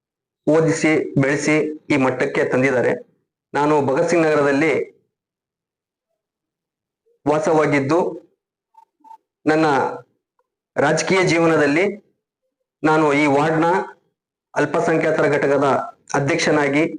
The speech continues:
ಹಾಗೂ ಪ್ರಚಾರ ಸಮಿತಿಯಲ್ಲಿ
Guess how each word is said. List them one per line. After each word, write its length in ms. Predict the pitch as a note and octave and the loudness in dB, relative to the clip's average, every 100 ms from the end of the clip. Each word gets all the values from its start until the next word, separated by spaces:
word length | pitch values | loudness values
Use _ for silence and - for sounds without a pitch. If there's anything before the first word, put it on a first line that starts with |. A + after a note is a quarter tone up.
| - _ _ _ _ | -16 _ _ _ _
ಹಾಗೂ 540 | C#3+ D3+ C#3 A#2+ - - - _ | -4 0 0 -2 -4 -14 -20 _
ಪ್ರಚಾರ 360 | - - F#3+ F#3+ | -6 0 0 0
ಸಮಿತಿಯಲ್ಲಿ 680 | F#3+ F3 E3 E3 D3 D#3 | 0 0 0 0 0 0